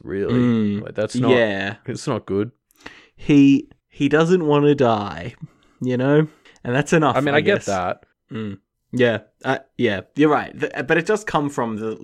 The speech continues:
Speaker 2: the lawyers, which
Speaker 1: Yeah.
Speaker 2: <sighs> I don't think is bad by itself, but I think it is kind of another, just feels like another slight slide down a little slope.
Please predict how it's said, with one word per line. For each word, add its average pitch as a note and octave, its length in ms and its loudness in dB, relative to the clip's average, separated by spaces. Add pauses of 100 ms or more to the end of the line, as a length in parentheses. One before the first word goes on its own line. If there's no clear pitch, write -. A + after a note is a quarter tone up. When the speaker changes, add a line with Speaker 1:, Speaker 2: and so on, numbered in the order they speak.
Speaker 2:
the A#2 100 -2
lawyers, G#2 580 -10
which - 500 -6
Speaker 1:
Yeah. F2+ 300 -2 (360)
Speaker 2:
<sighs> - 640 -10
I D#3+ 100 4
don't G#3 140 6
think G3+ 180 -2
is C#3 120 -2
bad C#3 300 4
by A#2+ 140 0
itself, A#2 380 -2
but A#2 140 -2
I A#2 40 -2
think - 200 -4
it A2 80 -4
is A2 180 -6
kind A2+ 200 -8
of G#2 80 -8
another, G#2+ 560 -4 (320)
just C#3+ 180 0
feels C3 200 0
like A#2+ 200 -4
another B2+ 380 -2
slight E3 580 -2
slide C#3 880 -8
down A#2+ 300 -6
a A#2+ 60 -8
little A#2 380 -8
slope. - 480 -12